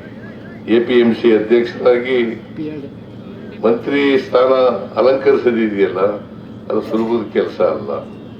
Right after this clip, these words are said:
ಹಂತ ಹಂತವಾಗಿ ಮೆಟ್ಟಿಲುಗಳನ್ನ ಏರ್ಕೊಂಡು ಮೇಲಕ್ಕೆ ಬಂದಿದ್ದಂಥವ್ರು ಅವರು ಎಲ್ಲ, ಅವರು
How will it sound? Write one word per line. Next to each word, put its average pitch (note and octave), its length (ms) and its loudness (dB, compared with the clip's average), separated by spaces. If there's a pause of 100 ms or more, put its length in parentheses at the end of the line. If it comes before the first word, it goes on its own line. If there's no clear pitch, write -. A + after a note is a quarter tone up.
(800)
ಹಂತ A2+ 220 0
ಹಂತವಾಗಿ G#2+ 580 4
ಮೆಟ್ಟಿಲುಗಳನ್ನ G2+ 640 2
ಏರ್ಕೊಂಡು G#2 880 2 (240)
ಮೇಲಕ್ಕೆ G2+ 360 0
ಬಂದಿದ್ದಂಥವ್ರು F#2+ 800 -4 (800)
ಅವರು F2+ 260 0
ಎಲ್ಲ, G#2+ 440 0
ಅವರು G2+ 560 4